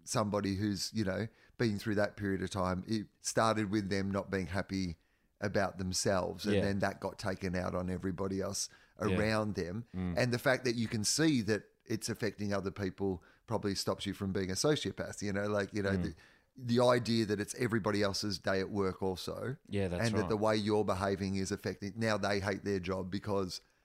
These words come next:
Speaker 2: Mm.
Speaker 1: you know, they have to, you know, deal with your moods every day. I'm not speaking specifically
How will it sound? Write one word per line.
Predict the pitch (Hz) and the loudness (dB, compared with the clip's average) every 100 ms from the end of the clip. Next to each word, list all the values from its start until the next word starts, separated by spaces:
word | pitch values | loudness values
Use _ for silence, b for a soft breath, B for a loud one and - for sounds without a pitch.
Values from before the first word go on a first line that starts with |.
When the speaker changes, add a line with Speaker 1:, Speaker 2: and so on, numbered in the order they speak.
| 101 | -2
Speaker 2:
Mm. | 101 95 | 0 2
Speaker 1:
you | |
know, | 107 | 2
they | 95 104 | 2 2
have | 101 95 | 0 0
to, | 107 98 95 | 0 0 -2
you | 107 | -2
know, | 104 101 135 - | 0 0 -4 -6
deal | 92 110 | -2 0
with | 98 95 | 2 0
your | 98 | 0
moods | 101 107 95 | 2 0 0
every | 98 92 | -2 -2
day. | |
I'm | 92 98 | -2 -2
not | 98 - | -4 -6
speaking | - 95 90 | -6 -6 -6
specifically | 87 85 95 92 90 92 | -8 -6 -6 -8 -10 -12